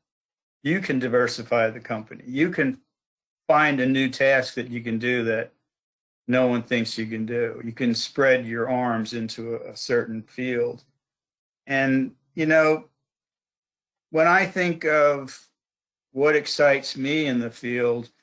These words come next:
I have to say a boundary survey, computing a boundary survey.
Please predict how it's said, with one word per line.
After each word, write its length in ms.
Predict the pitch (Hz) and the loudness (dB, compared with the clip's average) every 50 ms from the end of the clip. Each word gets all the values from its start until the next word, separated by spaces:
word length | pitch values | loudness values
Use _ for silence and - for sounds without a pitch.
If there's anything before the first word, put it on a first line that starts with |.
| _ _ _ _ _ _ | _ _ _ _ _ _
I 100 | 139 151 | 0 0
have 260 | 160 156 160 156 - | 2 4 2 2 0
to 100 | - 139 | -4 -8
say 460 | 117 - - 151 139 135 131 135 131 - | -10 0 4 4 6 6 6 4 2 0
a 120 | 143 131 | 0 -2
boundary 600 | 123 113 131 135 143 156 165 170 170 156 160 143 | 0 2 2 4 4 4 2 2 0 -2 -4 -4
survey, 760 | 135 - - - 147 143 143 139 127 120 107 113 120 117 107 - | -4 -6 -4 -2 0 0 0 0 -2 -4 -6 -6 -8 -12 -14 -16
computing 760 | - - 139 127 127 - - - - 185 208 226 233 233 214 | -10 -6 -6 -6 -6 -6 -10 -6 -2 -2 0 2 0 0 0
a 60 | 190 151 | 0 -2
boundary 580 | 131 139 143 143 151 151 151 147 131 123 117 | 0 0 2 2 2 2 0 -2 -4 -6 -6
survey. 640 | - - 123 120 113 113 113 127 117 - - - - | -6 -6 -6 -8 -8 -8 -12 -16 -18 -18 -18 -20 -20